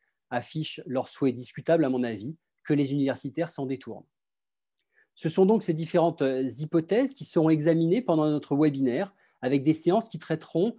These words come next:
de ces questions d'une manière ou d'une autre, en utilisant des entrées thématiques, patrimoine, espace public, monuments, ou des entrées parfois plus réflexives par rapport à notre démarche. Ce sera le cas en partie demain, avec une journée entière consacrée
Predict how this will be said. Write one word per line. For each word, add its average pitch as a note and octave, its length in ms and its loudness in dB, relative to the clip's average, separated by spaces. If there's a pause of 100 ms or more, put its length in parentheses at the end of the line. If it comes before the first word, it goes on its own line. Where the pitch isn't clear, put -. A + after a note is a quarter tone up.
(160)
de C3 60 -4
ces C#3+ 180 -2
questions D#3 340 -2
d'une E3+ 140 0
manière D3 240 4
ou C3 80 0
d'une A#2 200 -2
autre, E3 380 0 (260)
en C#3 140 2
utilisant F#3 640 2
des C#3 240 2
entrées C#3 600 0 (200)
thématiques, F3 640 2 (440)
patrimoine, C#3+ 800 0
espace A#2+ 340 -6
public, F3 560 -2 (180)
monuments, E3 640 4 (380)
ou G#3 120 0
des G#3 180 6
entrées G#3+ 280 2
parfois G#3+ 300 2
plus G3 160 2
réflexives F#3+ 800 0
par E3+ 140 4
rapport D3+ 440 2
à C#3+ 60 -2
notre C#3 280 -2
démarche. C3 560 -2 (400)
Ce - 160 -4
sera F#3 280 4
le F3+ 120 6
cas F3+ 180 0
en D#3+ 100 0
partie - 340 -4
demain, C#3+ 420 2 (280)
avec D3+ 240 0
une F3 80 0
journée D#3+ 280 2
entière F3+ 340 -2
consacrée E3 760 -4